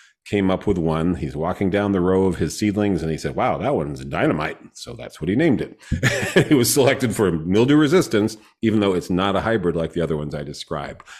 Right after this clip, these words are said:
So you'll find it labeled Lagerstromia. I know this is getting complicated, but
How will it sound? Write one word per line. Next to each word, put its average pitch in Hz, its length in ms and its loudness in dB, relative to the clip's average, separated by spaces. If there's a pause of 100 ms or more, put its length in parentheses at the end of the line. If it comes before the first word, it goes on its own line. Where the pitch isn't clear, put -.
So - 120 -4
you'll 104 180 4
find 117 280 0
it 139 100 4
labeled 110 520 2 (140)
Lagerstromia. 82 680 -4
I 85 100 -8
know 90 100 -2
this 90 100 -6
is 95 120 -8
getting 78 440 -2 (160)
complicated, 78 600 -4
but - 140 -6